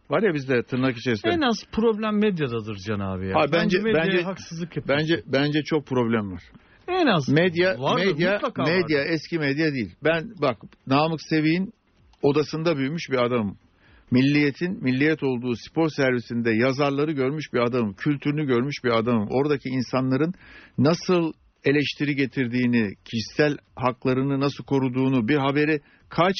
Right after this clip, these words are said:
Speaker 1: kere çek ettiklerini. Bunları görmüş biriyim. Şimdi maalesef çok sorumlu davranılmıyor. Onu anlatmaya çalışıyorum. E, çok düzgün arkadaşlar var. Çok araştıran arkadaşlar var. Yurt içi ve yurt dışını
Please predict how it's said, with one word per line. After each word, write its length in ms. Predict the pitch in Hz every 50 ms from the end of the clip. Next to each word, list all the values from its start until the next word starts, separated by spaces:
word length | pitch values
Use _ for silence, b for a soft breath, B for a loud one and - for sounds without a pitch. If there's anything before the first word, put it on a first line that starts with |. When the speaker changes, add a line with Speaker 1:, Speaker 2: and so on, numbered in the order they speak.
| - -
Speaker 1:
kere 220 | 180 170 156 156 135
çek 260 | - 151 143 - 143
ettiklerini. 640 | 131 113 - - 117 - - 120 110 98 98 92 85 95 - _ _ b b b b b b b b b b b b
Bunları 260 | - 147 160 160 160 156
görmüş 400 | 156 156 156 170 185 175 - 156
biriyim. 220 | 151 135 117 101 -
Şimdi 440 | - - 262 240 175 160 170 190 185 - _
maalesef 520 | - 165 170 147 127 117 - 165 165 151 -
çok 200 | - 160 147 -
sorumlu 480 | - - - 139 139 143 151 170 160
davranılmıyor. 640 | 147 135 127 127 127 131 135 135 127 113 110 143 214 240
Onu 180 | 208 180 180
anlatmaya 480 | 160 139 131 120 113 - - 107 101 95
çalışıyorum. 560 | - - 104 104 98 - - 120 160 185 190 - B B B B B B B B B B B -
E, 180 | - 131 131 120
çok 420 | - - 196 190 180 - 131 123
düzgün 320 | 139 156 147 151 160 180 165
arkadaşlar 600 | 156 143 117 143 131 123 117 110 - - 117 110
var. 220 | 107 110 123 139 -
Çok 200 | - - 139 139 _ _ _ _ -
araştıran 520 | 127 123 135 127 - - - 131 139 143
arkadaşlar 640 | 139 127 113 - 123 107 107 98 92 - - 98
var. 240 | 95 95 98 104 - - B B B B B B B B B B
Yurt 260 | 127 160 190 185 -
içi 220 | 180 - - 170 165
ve 80 | 160
yurt 260 | 151 156 170 170 -
dışını 420 | - 147 - - 156 156 160 165